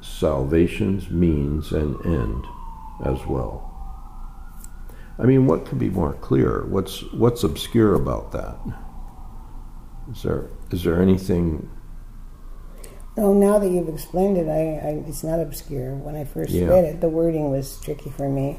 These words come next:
Speaker 2: but
Speaker 1: Yeah.
Speaker 2: now I understand it.
Speaker 1: Yeah. Well, okay, so now the wording is clear, but the application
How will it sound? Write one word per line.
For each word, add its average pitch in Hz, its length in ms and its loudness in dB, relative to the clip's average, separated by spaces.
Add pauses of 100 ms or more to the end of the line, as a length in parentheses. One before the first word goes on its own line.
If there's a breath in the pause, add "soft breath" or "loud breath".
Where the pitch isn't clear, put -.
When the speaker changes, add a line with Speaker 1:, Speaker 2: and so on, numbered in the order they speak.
(140)
Speaker 2:
but - 140 -4
Speaker 1:
Yeah. 73 260 2
Speaker 2:
now 165 340 -2
I 131 340 -4
understand 156 640 -6
it. - 80 -10 (120)
Speaker 1:
Yeah. 71 300 0 (3250 soft breath)
Well, 92 500 6
okay, 87 320 0
so - 200 -6
now 95 280 2
the 90 100 0
wording 90 500 4
is 71 180 -2
clear, 76 600 0 (320 loud breath)
but 85 520 2
the 80 420 4 (300)
application 92 1120 2